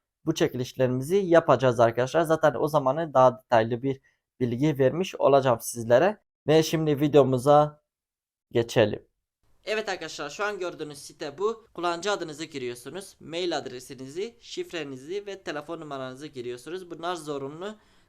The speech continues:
ve cinsiyetinizi ve şehrinizi seçmek mecburiyetinde değilsiniz. Kayıt ola tıklıyorsunuz. Ve kayıt olduktan sonra giriş yapmış olacaksınız. Ve sizlere giriş yapıp geliyorum.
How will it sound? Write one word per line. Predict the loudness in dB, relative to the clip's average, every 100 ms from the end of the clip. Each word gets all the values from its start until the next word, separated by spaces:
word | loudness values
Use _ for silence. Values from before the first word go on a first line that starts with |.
| _
ve | -10
cinsiyetinizi | -8 -12 -10 -12 -12 -16 -12 -12
ve | -10
şehrinizi | -10 -10 -10 -12 -18 -16
seçmek | -14 -14 -14 -18 -18 -18 -14
mecburiyetinde | -12 -10 -10 -12 -14 -8
değilsiniz. | -8 -8 -12 -14 -16 _
Kayıt | -10 -8
ola | -8 -10
tıklıyorsunuz. | -12 _ -12 -10 -10 -12 -12 _ _ _ _
Ve | -8 -4
kayıt | -2 -4 -4
olduktan | -6 -8 -10
sonra | -8 -6 -6
giriş | -6 -8 -6 -8
yapmış | -12 -14 -12
olacaksınız. | -10 -10 -12 -10 -12 -12 _ _ -8
Ve | -8
sizlere | -8 -10 -6 -6 -6
giriş | -8 -10 -10
yapıp | -10 -10 -14 _
geliyorum. | -6 -4 -4 -8